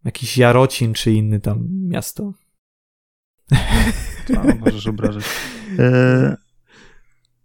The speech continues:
Speaker 2: Cieszyn nie jest ewangelicki?
Speaker 1: Ale co?
Speaker 2: No, w sensie, że większość mieszkańców to są ewangelicy.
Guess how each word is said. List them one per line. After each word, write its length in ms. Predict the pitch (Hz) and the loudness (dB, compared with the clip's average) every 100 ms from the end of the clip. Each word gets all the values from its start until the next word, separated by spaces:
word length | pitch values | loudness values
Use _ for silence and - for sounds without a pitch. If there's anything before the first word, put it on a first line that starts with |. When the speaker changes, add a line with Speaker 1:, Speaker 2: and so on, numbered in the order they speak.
| _ _ - | _ _ -12
Speaker 2:
Cieszyn 320 | - 135 143 127 | -2 0 2 2
nie 60 | |
jest 180 | 131 131 | 0 0
ewangelicki? 720 | 123 123 123 123 - - 220 156 | 0 2 0 -4 -8 -2 -2 -2
Speaker 1:
Ale 180 | 120 | -8
co? 280 | 113 113 113 _ _ _ _ _ _ _ _ _ _ _ _ _ _ _ _ - | -8 -12 -14 _ _ _ _ _ _ _ _ _ _ _ _ _ _ _ _ -10
Speaker 2:
No, 80 | 127 | -8
w 80 | - | -4
sensie, 500 | 139 127 147 139 139 | -4 -2 0 2 2
że 140 | 131 131 | 2 0
większość 340 | 135 - 127 | -2 -4 -4
mieszkańców 460 | 131 - 127 135 135 | -4 0 -2 -2 -8
to 100 | - | -4
są 180 | 135 | -2
ewangelicy. 540 | 123 123 120 113 104 | -2 -2 -2 -4 -8